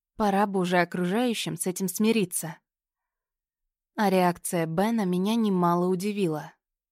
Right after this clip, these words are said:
«Варя всегда говорит с людьми так, как они этого заслуживают.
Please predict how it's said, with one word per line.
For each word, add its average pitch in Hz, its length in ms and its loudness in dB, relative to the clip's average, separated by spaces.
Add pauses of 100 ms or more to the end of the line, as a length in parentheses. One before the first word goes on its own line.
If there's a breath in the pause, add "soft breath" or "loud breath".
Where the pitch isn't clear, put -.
(800)
«Варя 170 400 4
всегда 175 420 2
говорит 165 380 2
с - 80 -8
людьми 170 340 -2
так, - 360 -8 (120)
как 196 220 -2
они 185 240 6
этого 175 260 2
заслуживают. 170 880 -4